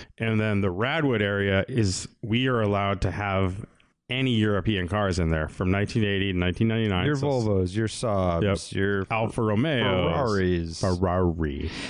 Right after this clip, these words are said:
Speaker 1: Porsches.
Speaker 2: Now, there is other Ferrari and Porsche shows this weekend as well, so it's not like they don't have a place to go, but Volvo doesn't have a show.
Speaker 1: Uh, Volkswagen doesn't have a place to
Speaker 2: Volkswagen.
Speaker 1: go.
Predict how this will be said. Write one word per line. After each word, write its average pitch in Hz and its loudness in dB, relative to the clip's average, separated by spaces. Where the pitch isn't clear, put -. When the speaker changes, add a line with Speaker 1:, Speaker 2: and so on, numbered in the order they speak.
Speaker 1:
Porsches. 127 0
Speaker 2:
Now, 135 0
there 135 0
is 156 0
other 117 0
Ferrari 104 0
and 101 2
Porsche 98 -2
shows 95 -2
this - -2
weekend 98 -2
as 98 -6
well, 151 -2
so 117 -2
it's 101 -6
not 113 -2
like 104 -4
they 107 0
don't 107 -2
have 104 -2
a 95 -2
place 101 -2
to 98 -2
go, 98 0
but 110 -2
Volvo 143 0
doesn't 98 0
have 90 -2
a - 0
show. 95 0
Speaker 1:
Uh, 107 0
Volkswagen 104 0
doesn't 95 2
have 90 2
a 87 -2
place 95 0
to 110 -2
Speaker 2:
Volkswagen. 123 0
Speaker 1:
go. - -18